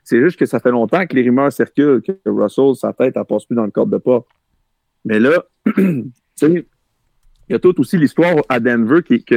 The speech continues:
le monde ne discute pas tant que ça, mais Nathaniel Hackett, il est engagé là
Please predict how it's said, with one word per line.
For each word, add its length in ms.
le 80
monde 260
ne 20
discute 340
pas 100
tant 200
que 80
ça, 200
mais 160
Nathaniel 580
Hackett, 460
il 100
est 140
engagé 480
là 200